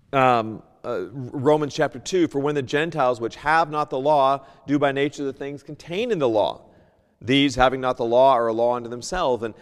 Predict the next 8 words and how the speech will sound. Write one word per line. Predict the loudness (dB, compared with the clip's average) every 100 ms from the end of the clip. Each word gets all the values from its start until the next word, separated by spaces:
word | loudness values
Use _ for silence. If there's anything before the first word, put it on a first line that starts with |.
| -20 -4
as | -4 0
we | -2
find, | -2 -4 -2 -4
God | -4 -2 -4
judged | -2 -2 -2 -6
Sodom | -10 -4 -4 -4
and | -8
Gomorrah. | -8 -4 -4 -4 -8